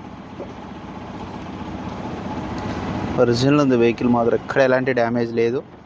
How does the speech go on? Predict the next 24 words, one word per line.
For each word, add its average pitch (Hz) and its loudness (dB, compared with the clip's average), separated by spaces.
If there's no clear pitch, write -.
బ్యానెట్, 123 6
గీనెట్ 123 6
అన్నీ 127 8
ఒరిజినలే 131 2
ఉన్నాయి. 113 -4
అన్న, 147 8
వెహికల్ 180 6
మొత్తం 180 4
రివ్యూ 151 4
చూసారుగా, 151 4
వెహికల్ 147 4
అయితే 156 2
A 156 2
to 175 4
Z 147 6
ఒరిజినల్‌లో 143 4
ఉంది. 139 0
వెహికల్ 180 4
ఓనర్ 165 4
గారు 160 6
అయితే 170 0
కొంచెం 143 -2
ఎక్స్‌పెక్టేషన్ 151 -4
ఎక్కువనే 143 0